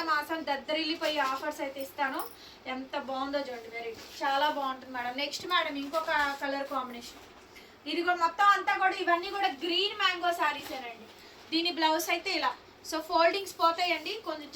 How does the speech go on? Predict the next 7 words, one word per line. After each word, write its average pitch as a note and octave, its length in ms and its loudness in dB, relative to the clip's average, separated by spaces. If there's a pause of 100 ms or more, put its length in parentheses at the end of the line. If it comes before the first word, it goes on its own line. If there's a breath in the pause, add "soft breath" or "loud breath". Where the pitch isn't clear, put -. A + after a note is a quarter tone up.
జాగ్రత్తగానే D#4 640 0
తీసుకుంటాము. D4 640 -2
వరలక్ష్మి D#4 500 0
వ్రతాలకి D4 540 0 (400 loud breath)
శారీస్ D#4+ 400 2
కావాలనుకుంటే D4+ 720 -2
కనుక C#4 160 -8